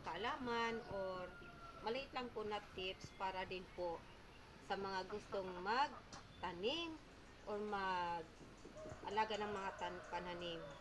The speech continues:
At ito po ay mag-, makapagbibigay din po sa atin sa mga, sabi ko pa po, po, sa ngayong panahon, as masyado pong mahal ang ating mga bilihin, so, isa rin pong makakatulong sa atin kung tayo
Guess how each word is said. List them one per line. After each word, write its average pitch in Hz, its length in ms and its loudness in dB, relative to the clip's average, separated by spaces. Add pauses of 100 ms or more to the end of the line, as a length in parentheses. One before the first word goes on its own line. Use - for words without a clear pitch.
(640)
At - 100 -6
ito 196 220 2 (100)
po 208 160 6
ay 202 60 -2 (100)
mag-, 190 380 -6
makapagbibigay 185 960 -2
din 180 160 -6
po 175 160 -4
sa 185 240 2
atin - 380 -4
sa 762 100 12
mga, 906 320 12 (880)
sabi 932 240 12
ko 932 60 12
pa 906 160 12
po, 855 160 12 (160)
po, 247 160 4
sa - 160 -2
ngayong 285 340 0
panahon, 262 560 2
as 214 220 2
masyado 220 420 0 (160)
pong 208 220 2
mahal 233 500 6
ang - 160 2 (140)
ating 180 260 -6
mga 175 480 4 (640)
bilihin, 277 680 2 (480)
so, - 80 -6
isa 320 240 4
rin 311 180 -2
pong 269 220 2
makakatulong 233 800 2
sa 208 240 2
atin 175 320 -2 (960)
kung 202 160 -2
tayo 196 260 2